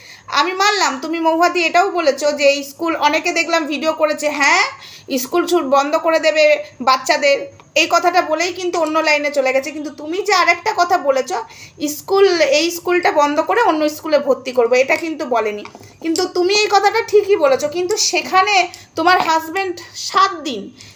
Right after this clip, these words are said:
সাত দিনের জন্য কি একটা স্কুল বন্ধ করে অন্য স্কুলে ভর্তি করা যায়? আবার ধরো কোথাও গেল, সেখানেও তাহলে তুমি গেলে, তাহলে কতদিন বাচ্চাদের স্কুল বন্ধ করবে, অন্য জায়গায় ভর্তি করবে?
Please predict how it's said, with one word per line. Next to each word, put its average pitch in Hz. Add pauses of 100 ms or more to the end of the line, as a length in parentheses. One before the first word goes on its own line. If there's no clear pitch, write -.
সাত 392
দিনের 415
জন্য 415
কি 392
একটা 415 (200)
স্কুল 370
বন্ধ 294
করে 370 (280)
অন্য 381
স্কুলে 370
ভর্তি 277
করা 339
যায়? 285 (400)
আবার 381
ধরো 370
কোথাও 330
গেল, 269
সেখানেও 349
তাহলে 339
তুমি 320
গেলে, 254 (340)
তাহলে 359
কতদিন 349
বাচ্চাদের 302
স্কুল 302
বন্ধ 269
করবে, 285
অন্য 269
জায়গায় 262
ভর্তি 269
করবে? 269